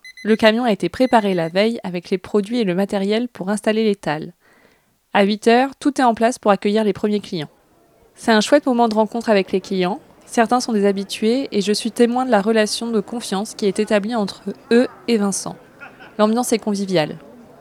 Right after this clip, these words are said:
J'ai bien apprécié cette expérience, mais comme mode de commercialisation,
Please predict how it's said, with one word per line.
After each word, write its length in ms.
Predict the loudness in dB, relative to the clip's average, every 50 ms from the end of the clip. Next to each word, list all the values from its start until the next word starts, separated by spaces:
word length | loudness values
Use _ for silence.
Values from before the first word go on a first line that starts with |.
| -20 -20 -20 -20 -6
J'ai 160 | 2 4 4 4
bien 200 | 4 4 2 4
apprécié 320 | 4 2 2 2 0 0 -2
cette 120 | 0 -2
expérience, 800 | -4 -4 -2 0 0 0 0 -2 -6 -8 -10 -10 -10 -12 -14 -16 _ -10 -8
mais 80 | -6
comme 200 | -2 -2 -2 0
mode 180 | 0 -2 -2 -2
de 60 | -2
commercialisation, 1040 | -2 0 0 0 0 -2 -2 -2 -2 -2 0 -2 -4 -4 -6 -8 -8 -10 -10 -12